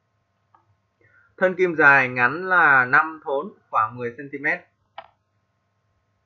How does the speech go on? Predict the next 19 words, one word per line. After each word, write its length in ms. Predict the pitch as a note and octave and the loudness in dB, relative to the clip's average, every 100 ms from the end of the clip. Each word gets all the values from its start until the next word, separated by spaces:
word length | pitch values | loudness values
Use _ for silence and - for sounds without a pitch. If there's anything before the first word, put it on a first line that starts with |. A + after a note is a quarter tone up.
| _ _ _ _ _ _ _ _ - _ _ F5 F5 _ _ _ _ _ _ _ _ _ _ _ _ _ _ _ _ _ _ _ | _ _ _ _ _ _ _ _ -20 _ _ _ _ _ _ _ _ _ _ _ _ _ _ _ _ _ _ _ _ _ _ _
Dài 340 | B2+ C#3 C#3 | -2 2 2
nhất 200 | C#3 F#3+ | 0 -4
là 160 | F#3 D#3+ | 0 0
ba 220 | C#3+ D#3 | 4 2
mươi 200 | D#3 D#3+ D#3 | 2 -4 -2
thốn, 260 | C3+ C#3 | -4 -2
khoảng 200 | - A2 - | -4 -6 -4
sáu 120 | A#2 | -6
mươi 120 | D#3 D#3 | -6 -12
xăng-ti-mét. 420 | D3 C#3 C#3+ D3+ _ _ _ _ - | -16 -14 -12 -12 _ _ _ _ -8
Thường 220 | C3 B2 | -6 -4
dùng 200 | C3 B2 | -6 -2
các 160 | D3+ | -2
loại 200 | D#3 C3 | 0 -2
kim 280 | A#2 C#3+ C#3+ | -2 -8 -6
dài 280 | C3 A2+ A2+ | -2 -2 -2
mười, 280 | A#2 A#2 A2+ | -4 -4 -4
mười 160 | A2 | -4
lăm, 180 | A#2+ C3+ | -2 -2